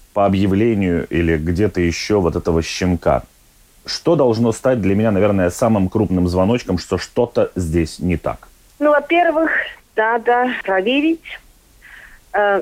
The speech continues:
Speaker 2: начиная с того, зарегистрирован ли щенок в Л Д Ц. Ответственный заводчик это сделает. Дальше.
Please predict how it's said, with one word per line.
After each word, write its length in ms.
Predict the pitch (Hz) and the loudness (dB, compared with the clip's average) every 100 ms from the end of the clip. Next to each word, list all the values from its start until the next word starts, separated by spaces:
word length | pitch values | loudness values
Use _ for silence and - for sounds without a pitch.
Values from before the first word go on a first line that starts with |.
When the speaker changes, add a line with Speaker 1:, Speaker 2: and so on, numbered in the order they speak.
| - | -4
Speaker 2:
начиная 680 | - 196 196 233 220 196 180 | -6 -4 -2 -2 0 0 0
с 100 | - | -2
того, 440 | 208 226 294 294 - 170 | -2 2 2 0 -8 -6
зарегистрирован 800 | 208 196 196 - 233 262 233 180 | -4 -2 -6 -12 -4 0 0 -2
ли 100 | 180 | -6
щенок 720 | - - 196 226 277 - - _ _ _ | -6 -4 0 0 -2 -6 -20 _ _ _
в 40 | 185 | 0
Л 140 | 208 | 0
Д 180 | 190 190 - | 0 -4 -4
Ц. 140 | - - - - | -6 -6 -12 -8
Ответственный 680 | - 226 247 226 - 175 160 | -6 -2 0 -2 -2 -2 0
заводчик 500 | 180 208 - - - | 0 0 -2 -4 -6
это 180 | 175 185 | -4 -4
сделает. 460 | - 143 127 - - - 190 | -6 -8 -6 -8 -12 -6 0
Дальше. 400 | 160 - - | 0 0 -8